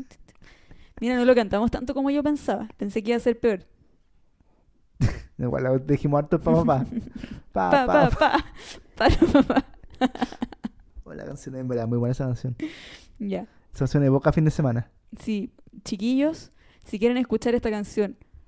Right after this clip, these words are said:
Speaker 1: todos los viernes de aquí en adelante, síganos en nuestras redes sociales.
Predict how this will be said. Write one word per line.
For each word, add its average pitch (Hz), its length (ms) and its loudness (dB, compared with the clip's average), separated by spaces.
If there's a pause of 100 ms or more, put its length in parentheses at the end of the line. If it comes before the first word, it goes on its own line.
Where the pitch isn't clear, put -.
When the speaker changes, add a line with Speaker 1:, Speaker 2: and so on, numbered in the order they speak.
(260)
Speaker 1:
todos 269 400 6
los 226 220 0
viernes 196 440 -2
de 196 100 -4
aquí 220 260 -4
en 240 100 -2
adelante, 247 600 -2
síganos 269 760 0
en 247 200 -2
nuestras 226 320 2
redes 240 280 4
sociales. - 560 0